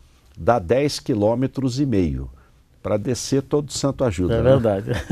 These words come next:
Speaker 2: <laughs> Agora a gente falou de chuvas, governador. Recentemente o governo do estado fez um anúncio importante também de, de, de que o estado vai assumir a limpeza dos piscinões, são vinte e cinco aqui no Grande A B C.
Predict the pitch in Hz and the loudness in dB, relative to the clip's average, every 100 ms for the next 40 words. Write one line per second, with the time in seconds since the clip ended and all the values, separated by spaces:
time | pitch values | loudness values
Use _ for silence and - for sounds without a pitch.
0 | - - - 151 - - - - - - | 0 0 -2 -4 -8 -12 -18 -18 -12 -2
1 | 180 208 214 208 - 180 160 135 - 202 | 2 2 2 -2 -2 -2 0 -2 -2 0
2 | 190 139 123 123 127 123 117 - - - | 2 2 2 2 2 2 0 -2 -20 -20
3 | - - 170 170 175 185 185 185 165 - | -12 -4 -4 -2 -4 -2 -2 0 -2 2
4 | 165 165 170 170 175 - 202 262 - 220 | 0 0 -2 0 -2 -4 -4 -4 -2 -2
5 | 220 - 139 156 156 120 110 - - - | -2 -2 -2 -2 -2 -2 -4 -6 -8 -6
6 | - - - - - _ - 123 120 120 | -8 -10 -18 -20 -20 _ -18 -10 -6 -4
7 | 120 123 - - 135 - 143 160 156 165 | -4 -8 -10 -4 -2 4 4 4 2 2
8 | 165 - 170 185 220 - _ _ - 165 | 0 -2 -2 -2 -4 -10 _ _ -2 0
9 | 165 175 165 160 - 160 - 143 160 - | 0 0 0 -2 -6 -8 -2 0 0 0
10 | 139 165 - 160 147 131 143 139 127 127 | 0 -2 -2 -2 0 0 0 0 0 0
11 | 127 120 - 180 175 | 0 -2 0 0 0